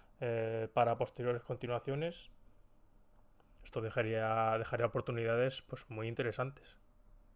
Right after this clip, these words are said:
¿Vale? Muy interesantes. Dicho eso, ¿se puede hacer un D C A intentando... Eh, intentando, no, pues, pues, promediando una potencial caída,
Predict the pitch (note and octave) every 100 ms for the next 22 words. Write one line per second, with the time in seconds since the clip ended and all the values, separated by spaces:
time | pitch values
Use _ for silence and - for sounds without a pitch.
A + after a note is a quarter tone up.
0 | _ _ - - _ _ _ - - B2+
1 | B2+ A#2 A#2+ B2+ G#2+ B2 A#2 - - -
2 | - - - - - B2 C#3+ C3 C#3 C#3
3 | C3+ C3 A#2+ A2 - C#3 C#3 C#3 C#3+ C3+
4 | C3+ C#3 C#3+ C3+ C#3 C3+ C3+ C#3+ C3 C3+
5 | B2+ C3 C3+ B2+ C3 C3 C3 C3 B2+ B2+
6 | - - - - - C3+ B2 B2 B2 B2
7 | B2 A#2+ A2 G#2+ D3+ C3+ C#3 B2 - -
8 | - - - - A#2+ A2 G#2 B2 B2+ A#2+
9 | A#2 A#2+ A#2+ A2+ B2+ B2 - C3 A#2+ B2
10 | A#2 B2+ A#2+ A2+